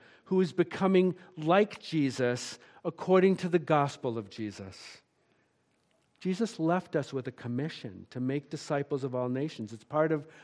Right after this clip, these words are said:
our mission as a church, to see Christ formed in people, to see people transformed by the gospel.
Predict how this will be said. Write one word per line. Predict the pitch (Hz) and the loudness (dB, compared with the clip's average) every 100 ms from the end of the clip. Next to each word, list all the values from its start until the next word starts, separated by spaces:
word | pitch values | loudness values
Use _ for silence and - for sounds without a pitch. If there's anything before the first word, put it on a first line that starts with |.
| - | -4
our | 147 | 0
mission | 139 156 156 156 | 4 4 2 0
as | 147 | 0
a | 143 | -2
church, | - 175 127 - - _ _ - - _ | -6 -8 -8 -12 -20 _ _ -20 -20 _
to | - | -4
see | 170 - 226 233 | -4 0 0 0
Christ | - 220 214 - | -2 0 0 -2
formed | - - - 226 214 160 147 151 - - - _ | -18 -18 -2 0 2 2 2 -2 -4 -18 -20 _
in | 185 185 | 0 0
people, | - 233 240 208 120 - - _ _ - - - _ _ _ _ _ _ | 0 0 2 0 -2 -4 -20 _ _ -20 -20 -20 _ _ _ _ _ _
to | - 214 | 0 0
see | - 233 233 | 2 2 2
people | 233 233 220 | 2 0 0
transformed | 196 - 202 190 190 - - - 220 196 185 160 | -6 -2 2 4 2 -4 -8 2 6 6 4 2
by | 165 170 | 0 2
the | 165 | 0
gospel. | 175 180 196 - 120 | 2 2 0 -6 -12